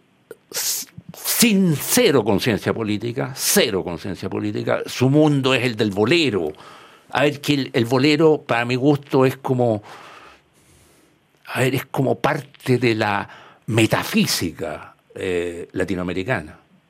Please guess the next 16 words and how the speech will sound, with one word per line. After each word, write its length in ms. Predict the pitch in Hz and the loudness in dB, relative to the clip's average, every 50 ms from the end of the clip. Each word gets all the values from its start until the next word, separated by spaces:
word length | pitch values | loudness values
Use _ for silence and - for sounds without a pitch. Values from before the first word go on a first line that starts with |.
| _ _ _ _ _ _ _ _ | _ _ _ _ _ _ _ _
O 60 | - | -2
sea, 220 | 101 135 135 127 - - - - - - _ | 0 2 2 2 -2 -6 -12 -16 -20 -6 _
es, 220 | - 175 160 139 - - - - - - - _ _ _ _ _ _ _ _ _ _ _ _ _ _ _ | 0 2 2 0 -4 -10 -18 -20 -20 -20 -20 _ _ _ _ _ _ _ _ _ _ _ _ _ _ _
a 120 | - 139 | -2 0
ver, 260 | 160 165 151 139 127 - _ _ _ _ _ - - _ _ _ _ _ _ | 0 0 0 -2 -6 -10 _ _ _ _ _ -20 -20 _ _ _ _ _ _
América 420 | - 135 143 175 165 170 156 156 147 | -4 -2 0 2 2 2 2 2 2
Latina, 640 | 147 139 135 135 202 202 175 151 143 127 131 143 | 2 0 0 2 2 4 6 6 4 4 4 2
yo 140 | 135 131 135 | 2 2 2
creo, 260 | 135 143 143 139 135 | 4 4 6 6 4
su, 440 | - - - 123 113 110 107 107 - - - - - | 2 0 -2 0 0 0 0 -2 -4 -8 -10 -8 -4
su, 400 | 110 104 98 95 95 90 90 90 - - _ - | 0 0 2 2 0 -2 -4 -8 -12 -20 _ -12
su 340 | - - - - 123 127 151 | -4 -2 2 4 4 6 6
ethos, 440 | 170 170 156 135 - 123 101 95 - | 6 4 2 2 2 0 0 0 -2
su, 720 | - - - - - - 104 104 101 101 98 98 98 92 - - - - | -6 -10 -12 -10 -6 -2 -2 0 0 0 -2 -2 -4 -8 -12 -14 -14 -10
su, 380 | - 101 95 92 87 87 87 87 - - - - - - - - - - - - - _ _ | -8 -6 -6 -4 -6 -6 -8 -10 -14 -20 -20 -20 -20 -20 -20 -20 -20 -20 -20 -20 -20 _ _
su, 560 | - - - - 101 90 90 90 90 85 82 | -14 -10 -8 -6 -4 -4 -4 -6 -6 -8 -10